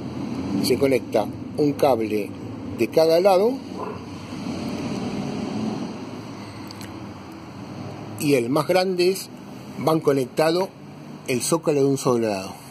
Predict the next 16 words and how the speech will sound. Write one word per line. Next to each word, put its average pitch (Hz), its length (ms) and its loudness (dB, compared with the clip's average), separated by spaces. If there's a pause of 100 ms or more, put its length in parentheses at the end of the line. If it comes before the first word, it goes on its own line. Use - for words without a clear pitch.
(640)
De 135 120 2
esa 131 140 2
manera. 107 400 -4 (1200)
Así - 300 2
va 143 160 2
conectado. 110 560 0 (1700)
El 151 140 4
más 233 120 4
fácil 214 280 2
de 165 100 4
conectar 147 400 6 (880)
son 190 320 6
los 160 120 6
que 147 100 4
se 135 140 4
conectan 170 600 4